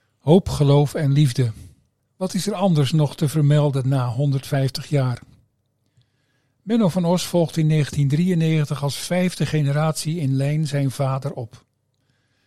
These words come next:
Jan van Os is een tijd lang voorzitter geweest van de winkeliersvereniging City Haarlem. In negentien achtennegentig wordt hij gekozen in de Haarlemse gemeenteraad als lid van de V V D-fractie.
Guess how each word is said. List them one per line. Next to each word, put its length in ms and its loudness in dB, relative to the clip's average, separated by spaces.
Jan 180 -4
van 120 -4
Os 180 0
is 140 -2
een 120 0
tijd 220 0
lang 200 -2
voorzitter 500 0
geweest 360 -2
van 160 -2
de 80 0
winkeliersvereniging 1160 0
City 480 0
Haarlem. 540 -2
In 140 -4
negentien 380 0
achtennegentig 640 0
wordt 200 0
hij 120 -2
gekozen 540 -2
in 80 -4
de 60 -2
Haarlemse 540 -4
gemeenteraad 760 -2
als 180 -6
lid 240 0
van 140 -2
de 100 2
V 280 0
V 360 0
D-fractie. 600 -6